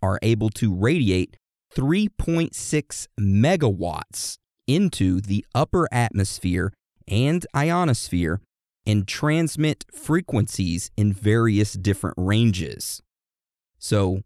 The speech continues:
it's sending an assload of megawatts up into the ionosphere. And I have two pictures that I'll post up on our website. You can just go to theories of the third kind dot com, click on the little drop down in the upper right,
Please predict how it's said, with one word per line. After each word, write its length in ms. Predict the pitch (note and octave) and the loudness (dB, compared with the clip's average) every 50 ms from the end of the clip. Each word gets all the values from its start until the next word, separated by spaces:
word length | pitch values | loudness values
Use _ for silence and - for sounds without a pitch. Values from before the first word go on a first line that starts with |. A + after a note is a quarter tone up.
| _ - | _ 0
it's 160 | A2+ A#2 - | 0 0 0
sending 320 | - - C3 A#2+ A2 G2+ | -2 0 2 2 2 2
an 100 | F#2+ F#2+ - _ _ - | 2 0 -2 _ _ -4
assload 600 | C#3 B2+ B2 B2 A#2 - - - B2+ A#2+ A2 G#2 | -2 -2 0 -2 -2 -4 -2 0 2 2 2 4
of 60 | G2+ | 4
megawatts 640 | G#2+ A2+ A2 G2+ F2+ F2+ F2+ F2+ - - - - - | 2 2 2 2 0 0 0 -2 -2 -4 -8 -6 -2
up 180 | - A#2 G#2+ - | -2 0 0 2
into 160 | G2+ G2 G#2 | 2 2 2
the 140 | F#2 F#2 F2+ | 2 2 2
ionosphere. 760 | E2+ E2+ F2+ F2+ F2+ F2+ - - - - - - - - - _ _ _ _ _ _ _ _ _ _ _ _ - | 2 2 2 0 0 -2 -2 -6 -8 -8 -8 -8 -8 -10 -14 _ _ _ _ _ _ _ _ _ _ _ _ -4
And 140 | - A2+ A2 | -2 0 2
I 80 | A#2+ | 2
have 280 | A#2+ D#3+ E3+ E3+ - - | 2 2 0 0 -4 -6
two 160 | - - - - | -4 -2 -2 0
pictures 580 | - - - - - G#2 A2+ C#3+ D#3+ - - - - | 0 0 0 0 0 0 0 0 0 -4 -8 -6 -2
that 160 | G#2+ G2+ F#2+ | -2 0 2
I'll 100 | G2 G#2 | 0 0
post 300 | - - B2 A2+ - - | 0 2 0 2 2 0
up 120 | B2 - | -2 0
on 80 | A#2 A2+ | 0 2
our 100 | A2+ A#2 | 2 4
website. 460 | A2 F#2+ F2+ - - F2 F#2 A2+ - - _ _ _ _ _ _ - | 2 2 0 0 0 0 0 0 -2 -4 _ _ _ _ _ _ -2
You 120 | A#2+ G#2+ | 0 0
can 100 | A#2+ A#2 | 2 2
just 160 | G2+ G#2 - | 0 0 0
go 140 | - A2+ G#2 | 2 2 2
to 120 | G2 G#2+ G2+ | 2 0 0
theories 440 | - - A#2+ B2 B2+ B2 A#2+ - | 0 2 2 4 4 2 2 2
of 80 | B2+ A2+ | 0 0
the 80 | B2+ A#2 | 0 0
third 260 | - B2+ A#2+ A#2+ - | 2 2 0 0 0
kind 220 | - B2 A#2 A#2+ | 0 0 2 2
dot 140 | A#2 A#2 - - | 2 0 -2 -4
com, 380 | - - A2+ G#2+ A2+ C#3+ F#3 F#3 - _ _ _ _ _ _ | -4 0 2 2 2 2 0 -4 -8 _ _ _ _ _ _
click 220 | - - B2 A2+ A#2 | -4 -2 -2 0 2
on 80 | A2+ | 2
the 80 | G#2+ G2 | 2 2
little 180 | G#2 G#2 G2+ F#2+ | 2 2 2 0
drop 300 | G2+ - G#2+ G#2+ - - | 0 0 0 0 0 0
down 260 | A2 G#2+ G#2 A2 A#2 | 0 2 2 2 2
in 80 | A2+ G#2 | 2 2
the 80 | - - | 0 0
upper 200 | - G2+ - F#2+ | 0 0 0 2
right, 360 | F#2+ F#2+ G2+ A#2 D#3+ F#3+ - | 2 2 2 2 2 0 -2